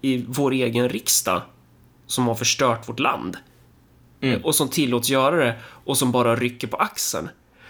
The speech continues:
Speaker 1: Men steg två här är, för, för att så som jag ser det, jag är ju, jag blir ju stressad över samtiden, för jag... Jag tror ju att, att fältet är öppet.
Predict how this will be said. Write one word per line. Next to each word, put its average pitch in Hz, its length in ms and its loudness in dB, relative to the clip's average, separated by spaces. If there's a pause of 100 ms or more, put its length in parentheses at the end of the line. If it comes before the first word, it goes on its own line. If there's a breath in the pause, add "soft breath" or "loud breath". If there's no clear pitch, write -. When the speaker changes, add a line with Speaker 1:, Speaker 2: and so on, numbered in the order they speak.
(140)
Speaker 1:
Men 160 300 2
steg 175 320 0
två 277 320 0
här 87 220 0
är, 85 240 0
för, - 240 -2
för 156 140 0
att 151 60 -2
så 180 100 4
som 190 140 -2
jag 262 160 4
ser 85 140 0
det, 101 60 0
jag 202 200 4
är 175 60 2
ju, 131 280 -4
jag 185 260 4
blir 147 120 2
ju 123 80 2
stressad - 440 2
över 110 140 0
samtiden, 113 520 0
för 147 100 -2
jag... 160 320 2 (1400 loud breath)
Jag 180 180 0
tror 156 220 2
ju 120 60 4
att, 110 140 0
att 117 120 -2
fältet 113 360 -2
är 113 60 0
öppet. - 520 -6